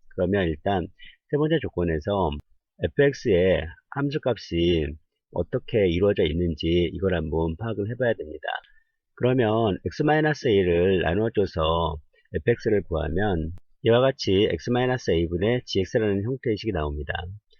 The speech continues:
그러면 fx는 어떤 함수값을 갖는지 대략적으로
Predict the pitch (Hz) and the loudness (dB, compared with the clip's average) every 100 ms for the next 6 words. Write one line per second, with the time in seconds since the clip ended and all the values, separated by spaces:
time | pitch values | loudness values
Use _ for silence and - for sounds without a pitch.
0 | _ _ _ 117 113 104 101 85 80 - | _ _ _ -2 2 2 2 0 -2 -6
1 | 87 - 151 - 127 104 107 90 78 - | -4 0 0 0 0 2 2 0 -2 -8
2 | _ _ 92 - 131 147 160 - 143 135 | _ _ -6 -2 -2 0 -4 -6 -6 -4
3 | 123 87 90 92 85 85 92 92 78 78 | -4 -2 -2 -2 -2 2 4 4 0 -4
4 | 85 113 - 87 87 87 | -4 -4 -2 0 2 2